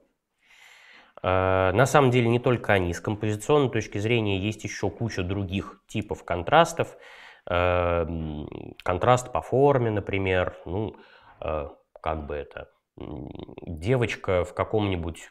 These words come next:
платьюшке с рюшечками, в каком-нибудь цветочном узоре, где все эти цветочки как-нибудь вот так вот заворачиваются, они все такие кучерявые, и сама девочка кучерявая.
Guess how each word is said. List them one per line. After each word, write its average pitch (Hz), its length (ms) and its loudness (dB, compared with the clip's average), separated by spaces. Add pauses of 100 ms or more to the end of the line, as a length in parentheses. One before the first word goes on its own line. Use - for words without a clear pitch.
платьюшке - 580 0
с - 120 -10
рюшечками, 127 600 -4
в - 60 -12
каком-нибудь 101 640 -2
цветочном 104 680 0
узоре, 143 360 4
где 95 220 -2
все - 240 -2
эти 92 140 -4
цветочки 147 560 0
как-нибудь 90 480 -4
вот 80 160 -10
так - 200 -2
вот 82 120 -6
заворачиваются, 92 880 0
они 90 160 -4
все - 180 -8
такие - 300 -12
кучерявые, 73 680 -4
и - 20 -10
сама 92 280 -2
девочка 85 380 -6
кучерявая. 76 500 -6